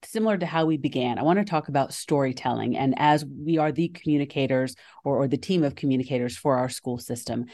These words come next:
how do we show progress on these efforts and, and not just have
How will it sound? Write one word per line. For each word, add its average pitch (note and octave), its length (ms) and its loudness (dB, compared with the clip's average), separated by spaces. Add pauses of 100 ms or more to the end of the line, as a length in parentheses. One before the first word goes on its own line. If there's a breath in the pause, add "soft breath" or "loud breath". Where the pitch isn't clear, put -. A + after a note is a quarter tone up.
(300 loud breath)
how F4 140 -2
do F#4 100 0
we A3 100 0
show E3 580 0
progress B2 840 -2 (260 soft breath)
on C#3+ 180 2
these C3+ 260 -2
efforts - 560 -6 (320 loud breath)
and, D3 300 2
and D#3+ 180 2
not E3+ 280 0
just D3+ 240 -4
have C3+ 420 0